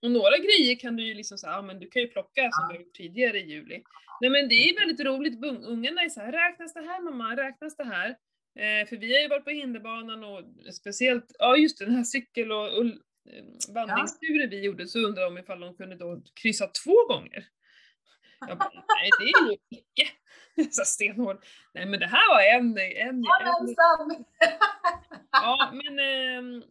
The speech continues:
Speaker 1: eh, min son, han gjorde ett träningspass igår, så han lyckades få in en till, så det är himla roligt.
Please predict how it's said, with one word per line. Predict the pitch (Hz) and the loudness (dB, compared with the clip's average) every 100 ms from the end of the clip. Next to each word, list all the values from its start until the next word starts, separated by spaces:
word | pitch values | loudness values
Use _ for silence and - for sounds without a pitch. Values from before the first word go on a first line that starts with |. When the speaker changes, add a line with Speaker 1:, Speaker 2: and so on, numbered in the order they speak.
| - | -18
Speaker 1:
eh, | 220 214 214 214 208 208 208 214 | -16 -14 -14 -12 -14 -14 -12 -4
min | 240 | -4
son, | 233 240 269 233 | -2 2 4 2
han | 226 240 | 0 -2
gjorde | 247 220 | -4 -8
ett | 226 | -12
träningspass | 247 208 190 - 233 - | -8 -8 -8 -18 -14 -12
igår, | 226 190 196 | -8 -6 -6
så | 202 | -6
han | 220 226 220 | -10 -10 -10
lyckades | 226 233 208 208 | -12 -12 -16 -16
få | - | -14
in | 208 | -14
en | 196 190 | -16 -18
till, | 196 208 208 | -16 -18 -14
så | 214 | -14
det | 202 | -12
är | |
himla | 208 190 | -14 -18
roligt. | 190 190 208 | -20 -20 -20